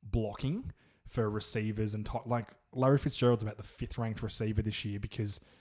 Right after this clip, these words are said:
he was such a good blocking receiver. Stuff like that. Like, I don't care if a receiver can block. That doesn't make him, like, Larry Fitzgerald's a good player, not because of his blocking,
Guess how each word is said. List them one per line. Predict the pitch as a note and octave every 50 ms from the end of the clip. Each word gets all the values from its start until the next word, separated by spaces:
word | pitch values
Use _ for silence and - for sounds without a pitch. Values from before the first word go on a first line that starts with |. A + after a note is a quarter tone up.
| - _ -
he | - -
was | A#2 A2 -
such | - A2+ - -
a | A2
good | G#2+ A#2 G2+ G2
blocking | - A#2 A2 G#2 G2+ - G#2+ G2+ G2
receiver. | G2 F#2+ - - F#2+ F#2 G2 G#2+ -
Stuff | - - - D3+ D3+ - -
like | E3 C#3+ -
that. | - G#2 G#2+ -
Like, | A#2+ A#2+ - - - - - - - _ _ -
I | -
don't | E3 A#3 A#3+ - -
care | - - - - B2 A#2+ A#2 G#2+ G2+ G2
if | - -
a |
receiver | A2 A2 G#2+ - - G#2+ G#2 G#2
can | - - G#2+
block. | G2+ A2 G2+ F#2 E2+ - - - - - - - - - -
That | D3+ D3+
doesn't | E3+ F#3 G3+ G3 D3
make | C#3 B2 A#2+ B2 -
him, | - B2+ A#2+ B2 - -
like, | C3+ C3 -
Larry | D3+ D#3+ G3+
Fitzgerald's | G#3 G3+ F3 - D#3+ D#3 D3 C3
a | A#2+ A2+
good | G#2+ C3 A#2+
player, | - - B2 A#2+ A#2 A2+ G#2+ G#2 - - - - - - - _ _ _ _ _ - - _ _ -
not | - C3+ C#3 C3+ - -
because | C3+ - C3+ A2+
of | A#2 G#2+
his | G#2+ G2+
blocking, | - A#2 G#2+ G#2 - -